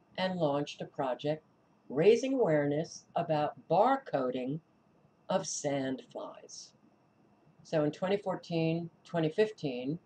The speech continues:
the, this particular sandfly species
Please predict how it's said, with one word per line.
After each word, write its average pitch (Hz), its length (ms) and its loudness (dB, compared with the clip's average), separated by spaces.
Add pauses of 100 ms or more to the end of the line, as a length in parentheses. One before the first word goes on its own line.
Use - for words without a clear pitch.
(600)
the, 151 280 4 (480)
this 147 380 0 (100)
particular 160 640 -2
sandfly 156 1120 -2
species 175 720 -8